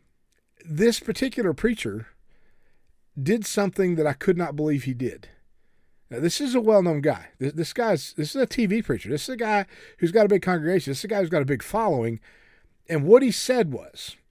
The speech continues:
he said, "I want you to look at the gap, the, the white space between verse four and verse five."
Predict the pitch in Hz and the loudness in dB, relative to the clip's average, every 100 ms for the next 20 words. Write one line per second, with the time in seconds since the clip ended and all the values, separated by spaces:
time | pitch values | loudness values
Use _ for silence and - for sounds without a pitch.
0 | _ _ - 143 160 156 233 226 247 220 | _ _ -8 -2 0 2 2 0 0 4
1 | 226 196 - 117 117 196 143 127 - - | 4 2 -6 -6 0 2 2 -2 -8 -12
2 | - - - - 151 147 143 107 196 208 | -12 -20 -18 -6 -4 0 -2 2 2 2
3 | - - - 123 123 - 143 135 - 175 | 0 -10 -2 0 0 -4 -6 -4 0 0
4 | 156 147 - 170 156 131 120 113 - - | 2 0 0 0 0 0 -2 -4 -10 -14
5 | - | -18